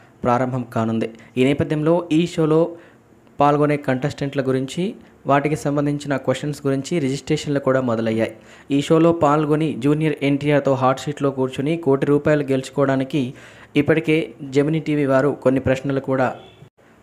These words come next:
విడుదల చేయడం జరిగింది. ఈ ప్రశ్నలకు సరైన సమాధానాలు చెబితే ఖచ్చితంగా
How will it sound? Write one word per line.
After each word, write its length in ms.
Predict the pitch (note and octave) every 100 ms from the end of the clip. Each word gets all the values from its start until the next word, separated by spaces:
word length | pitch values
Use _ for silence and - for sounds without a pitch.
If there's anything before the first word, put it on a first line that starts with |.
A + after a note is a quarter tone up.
| _ _ _ -
విడుదల 300 | B2 C3+ C#3
చేయడం 380 | C3 C3 B2 B2
జరిగింది. 380 | A#2+ A#2 B2 D#3+
ఈ 300 | - D#3 E3+
ప్రశ్నలకు 520 | E3 D3+ E3 D3+ D3
సరైన 360 | D3 C#3+ D3
సమాధానాలు 600 | C#3+ D3 C#3+ D3 C#3+ C#3
చెబితే 520 | C3+ C3+ C3 E3 C3+ -
ఖచ్చితంగా 600 | C3 C#3 C#3 B2 D3 G#3+